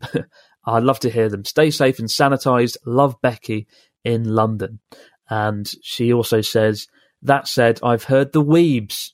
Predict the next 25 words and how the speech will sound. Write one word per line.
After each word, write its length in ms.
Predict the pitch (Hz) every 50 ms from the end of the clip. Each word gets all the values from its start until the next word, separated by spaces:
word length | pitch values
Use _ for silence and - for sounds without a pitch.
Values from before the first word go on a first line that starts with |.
| _
tend 220 | - 139 131 131 117
to 80 | - -
take 320 | - - - 127 - -
over 220 | 135 123 123 117 120
Japanese 460 | 117 127 117 - - 117 113 107 -
study 260 | - 123 113 117 104
courses 480 | - - 117 110 107 - - 110 104 113
and 100 | 113 107
descend 420 | 123 - - - 151 156 156 143
into 280 | 143 147 139 - - 143
anime 360 | 139 131 127 123 117 113 117
arguments 600 | 117 117 117 110 - 110 110 107 - - - - _ - - - _ _
most 360 | - 110 120 135 135 - -
of 120 | 123 123 131
the 80 | 127
time." 420 | - - - 104 104 101 98 101 - _ _ - - - - _ _ _
Um, 420 | - 120 117 117 117 123 120 - - _ _ _ -
I 360 | 135 156 190 214 220 202 - _ _ _ _ _ 147
actually 640 | 147 - - - - 147 143 139 139 135 131 127 -
did 260 | - 147 147 135 131 - _ _ -
enroll 600 | 139 131 123 127 131 131 127 123 123 123 123 98
in 100 | 123 123
a 60 | 113
part-time 600 | - - 131 131 110 - - - 135 131 123 127
Japanese 760 | 110 - 135 - - - 131 131 131 139 131 - - - -